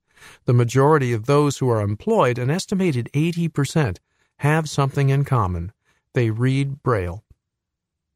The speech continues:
For Castor, Braille is crucial to her innovative work at Apple, and she insists tech is complementary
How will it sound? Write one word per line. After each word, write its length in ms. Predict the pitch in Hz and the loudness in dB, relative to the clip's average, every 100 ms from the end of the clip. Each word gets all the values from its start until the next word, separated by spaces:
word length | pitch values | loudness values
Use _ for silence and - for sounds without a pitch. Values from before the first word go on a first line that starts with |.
| _ _ | _ _
For 180 | - 123 | -2 -2
Castor, 580 | - 143 143 - 90 92 _ _ _ | 0 0 -2 -4 -8 -8 _ _ _
Braille 300 | 131 135 135 | 0 2 2
is 140 | 120 - | 0 -4
crucial 580 | - 220 202 - - - | -4 -2 -2 -6 -10 -4
to 120 | 120 | 0
her 220 | 113 120 - | 0 0 0
innovative 540 | 147 139 131 123 113 | 0 2 2 0 0
work 300 | 120 123 - | 0 0 -2
at 120 | 127 - | -6 -2
Apple, 460 | 131 131 95 82 - _ _ _ - | -2 -2 -6 -10 -12 _ _ _ 0
and 200 | 139 143 | 2 2
she 240 | 233 240 | 0 0
insists 580 | 165 143 - 156 - - _ - | 0 -2 0 0 -2 -10 _ -4
tech 280 | 185 180 - - | -2 -2 -4 -2
is 220 | 127 117 | -2 -2
complementary 920 | - 165 156 135 143 170 139 101 92 | 0 0 0 0 0 -2 -4 -6 -6